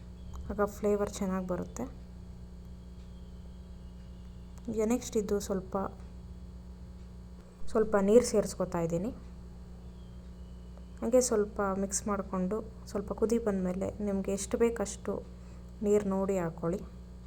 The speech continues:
ತುಂಬ ನೀರು ಹಾಕಿದ್ರೆ ಚೆನ್ನಾಗಿರಲ್ಲ ಟೇಸ್ಟು. ನೋಡಿ,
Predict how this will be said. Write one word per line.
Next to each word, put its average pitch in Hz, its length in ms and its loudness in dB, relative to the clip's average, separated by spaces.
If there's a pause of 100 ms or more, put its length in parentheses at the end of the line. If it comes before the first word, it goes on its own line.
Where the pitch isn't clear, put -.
(920)
ತುಂಬ 214 260 4
ನೀರು 202 240 4
ಹಾಕಿದ್ರೆ 202 400 -2
ಚೆನ್ನಾಗಿರಲ್ಲ 175 540 0 (240)
ಟೇಸ್ಟು. - 360 -4 (3000)
ನೋಡಿ, 196 180 0